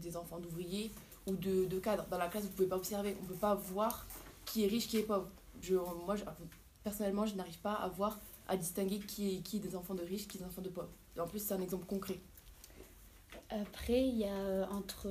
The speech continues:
Speaker 2: l'accès, euh, avoir l'accès, c'est vrai que l'accès, c'est ouvert, mais la réussite, pas tellement. Parce que si, par exemple,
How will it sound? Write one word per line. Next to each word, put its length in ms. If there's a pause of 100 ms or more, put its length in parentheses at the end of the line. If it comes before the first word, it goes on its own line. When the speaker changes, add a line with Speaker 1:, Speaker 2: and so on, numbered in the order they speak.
(140)
Speaker 2:
l'accès, 580 (460)
euh, 340
avoir 300
l'accès, 460
c'est 140
vrai 140
que 120
l'accès, 260
c'est 300
ouvert, 320 (100)
mais 220
la 140
réussite, 720
pas 80
tellement. 360 (420)
Parce 120
que 100
si, 260
par 120
exemple, 340